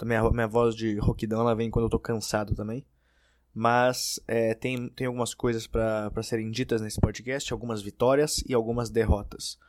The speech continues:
Antes disso, eu queria começar, é, falando que eu acabei de ver um negócio aqui, cara, que me deu um, um déjà vu aqui, que eu tava, um amigo meu me mandou um vídeo com alguns arquivos da época que eu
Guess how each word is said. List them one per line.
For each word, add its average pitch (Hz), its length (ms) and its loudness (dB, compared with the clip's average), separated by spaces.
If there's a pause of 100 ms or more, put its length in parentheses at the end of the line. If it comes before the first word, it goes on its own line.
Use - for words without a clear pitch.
(380)
Antes 135 240 -4
disso, 139 300 0
eu 139 40 -6
queria 151 200 6
começar, 131 680 4
é, 123 240 2
falando 127 340 2
que 131 80 4
eu 123 60 8
acabei 127 260 2
de 139 80 2
ver 117 160 2
um 117 60 4
negócio 113 480 4
aqui, - 160 -14
cara, 117 240 -2
que - 100 -10
me 120 80 -4
deu 123 160 0
um, 113 400 -4
um 117 100 -6
déjà 113 360 2
vu 127 280 4
aqui, 127 300 -4 (760)
que - 120 2
eu 110 80 6
tava, 110 840 8 (400)
um 117 80 -2
amigo 120 300 4
meu 117 100 6
me 117 80 8
mandou 117 320 4
um 107 160 0
vídeo 113 600 2 (1300)
com 120 200 2
alguns 117 420 4
arquivos 117 880 2
da 120 140 2
época 120 340 6
que - 160 0
eu 123 460 6